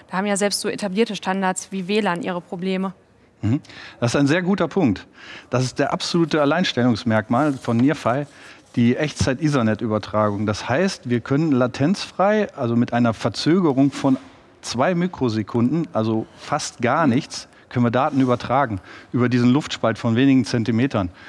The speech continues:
Speaker 2: Und somit ermöglicht es, wie hier auch auf der Grafik zu sehen, ähm, die Übertragung von Echtzeit-Ethernet-Protokollen wie EtherCAT, Profinet,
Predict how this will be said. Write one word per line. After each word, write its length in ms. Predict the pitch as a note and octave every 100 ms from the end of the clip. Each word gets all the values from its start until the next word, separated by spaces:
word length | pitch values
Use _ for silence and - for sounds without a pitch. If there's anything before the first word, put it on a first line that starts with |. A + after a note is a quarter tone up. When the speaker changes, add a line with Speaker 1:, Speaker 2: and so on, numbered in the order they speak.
| - - - -
Speaker 2:
Und 200 | C3 A#2
somit 380 | G#2+ D#3+ G3 F#3
ermöglicht 480 | C#3+ D3+ F#3 C#3+ -
es, 340 | C#3+ - -
wie 160 | B2+ C#3+
hier 300 | C3 D3 C#3+
auch 140 | C3+
auf 160 | - -
der 180 | B2 A#2
Grafik 500 | A#2+ D3+ - C3+ -
zu 120 | C3
sehen, 340 | B2 D3 D#3 - - - - _
ähm, 440 | A#2+ A#2+ A#2+ A2+ G2 - - _
die 380 | A#2+ A#2+ A#2 A2+ - _ _ _ -
Übertragung 720 | A#2+ A#2 - - C3+ E3+ E3
von 320 | - D3+ D3 -
Echtzeit-Ethernet-Protokollen 1500 | C#3+ D#3 - C#3 D3 E3+ D#3+ A#2 G#2+ - A2+ A#2 A#2 A2 G#2
wie 180 | A2+ D3+
EtherCAT, 640 | D3 C#3+ - C#3 - -
Profinet, 720 | - C#3+ C#3+ C#3 C3+ B2+ -